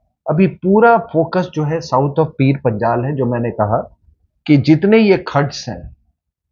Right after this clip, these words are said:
ये खड्स में उन्होंने उसको infiltration route बनाने की कोशिश की है।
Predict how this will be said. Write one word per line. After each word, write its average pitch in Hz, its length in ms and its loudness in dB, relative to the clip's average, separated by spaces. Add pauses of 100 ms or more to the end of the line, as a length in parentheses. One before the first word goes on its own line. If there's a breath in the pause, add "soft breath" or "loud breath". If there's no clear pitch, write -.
ये 135 200 0
खड्स 160 340 -2
में 151 100 2
उन्होंने 139 360 2
उसको 139 280 -4
infiltration 127 720 -4
route 120 180 -6
बनाने 113 420 -4
की 107 140 -10
कोशिश 113 460 -8
की 113 180 -8
है। 110 200 -10